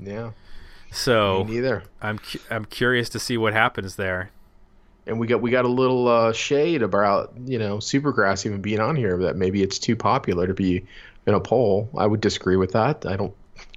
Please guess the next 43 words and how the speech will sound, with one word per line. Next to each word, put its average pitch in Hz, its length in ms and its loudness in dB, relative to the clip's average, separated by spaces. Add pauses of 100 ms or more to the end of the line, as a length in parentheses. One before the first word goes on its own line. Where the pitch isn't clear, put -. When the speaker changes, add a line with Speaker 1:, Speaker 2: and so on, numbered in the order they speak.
(440)
Speaker 1:
think 98 180 0
most - 200 -4
people 107 280 2
know 101 160 2
who 110 120 4
Supergrass 104 540 2
is, 123 200 4
but, - 320 0
uh, 101 220 4
Speaker 2:
No, 143 440 6
I 131 80 8
mean, 139 320 2 (140)
even 170 180 -2
though 156 100 6
they're 147 140 6
a 123 60 2
Britpop 127 400 2
band, 107 200 2
they 113 120 2
are 110 60 2
not 110 280 2
in 107 80 -6
the 104 60 -6
same 107 280 -4
level 98 280 -4
as 92 100 -6
Blur 101 420 -4
or 95 260 -4
Oasis. 95 760 -6 (160)
Speaker 1:
Right. 92 520 -10 (640)
Speaker 2:
Or 151 80 2
even 135 220 0
Pulp, - 420 -2 (480)
for - 140 -6
that 92 160 -4
matter. 90 420 -6 (440)
Speaker 1:
Yeah. - 200 -6 (260)
Speaker 2:
Especially 165 320 0
in 131 60 0
the 123 60 0
United 107 180 0
States. - 600 -4 (580)
That, 120 180 -4